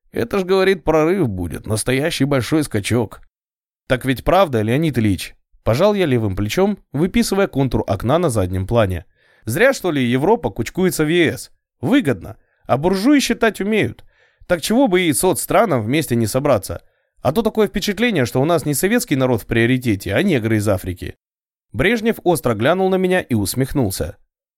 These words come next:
"Вы тоже против помощи развивающимся странам? Как там Михаил Андреевич выражается,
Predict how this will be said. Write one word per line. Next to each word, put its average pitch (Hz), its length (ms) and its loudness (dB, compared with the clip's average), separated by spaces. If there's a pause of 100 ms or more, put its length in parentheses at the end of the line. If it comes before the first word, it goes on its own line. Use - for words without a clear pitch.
(100)
"Вы 117 320 0
тоже 214 380 0
против 208 440 -2
помощи 202 380 0
развивающимся 170 840 -2
странам? 117 480 -2 (440)
Как - 240 -4
там 117 360 -2
Михаил 160 380 -2
Андреевич 170 400 -2
выражается, 110 760 0